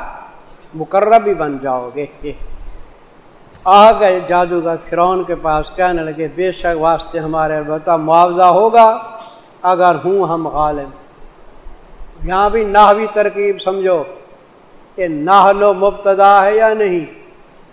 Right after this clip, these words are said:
تو کیا ہونا چاہیے؟ غالبین یا غالبون ہو، تو خبر تو غالبون ہونی چاہیے، نحن مبتدا الغالبون ہو۔ تو اس کا جواب وہ پہلے گزر چکا ہے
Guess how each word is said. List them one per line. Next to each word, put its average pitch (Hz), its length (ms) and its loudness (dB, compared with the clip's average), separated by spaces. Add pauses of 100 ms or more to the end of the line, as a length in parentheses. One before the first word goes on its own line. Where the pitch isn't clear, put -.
(540)
تو 175 100 -6
کیا 202 320 4
ہونا 190 240 0
چاہیے؟ 170 380 -4
غالبین 185 640 2
یا 220 140 2
غالبون 190 720 2
ہو، 147 180 -6 (1120)
تو 160 80 -14
خبر 185 380 0
تو 180 140 -4
غالبون 185 540 0
ہونی 175 320 -6
چاہیے، 147 320 -14 (600)
نحن 165 300 2
مبتدا 160 720 -4 (120)
الغالبون 151 920 -8
ہو۔ 135 60 -20 (600)
تو 190 140 0
اس - 140 -4
کا 196 140 0
جواب 185 500 2
وہ 180 160 -4
پہلے 175 260 -2 (100)
گزر 180 320 -2
چکا 143 340 -8
ہے 180 200 -6